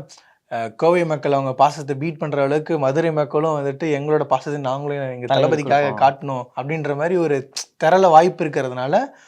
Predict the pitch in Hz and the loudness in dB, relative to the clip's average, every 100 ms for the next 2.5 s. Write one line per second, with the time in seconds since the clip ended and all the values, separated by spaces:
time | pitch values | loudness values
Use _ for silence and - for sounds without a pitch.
0 | _ - 151 147 190 220 208 165 156 165 | _ -4 -2 0 2 2 2 2 4 4
1 | 147 139 208 180 135 143 143 151 143 131 | 2 -4 -6 -4 -4 -4 -4 -2 0 0
2 | 123 120 117 127 185 | -2 -4 -6 -8 -6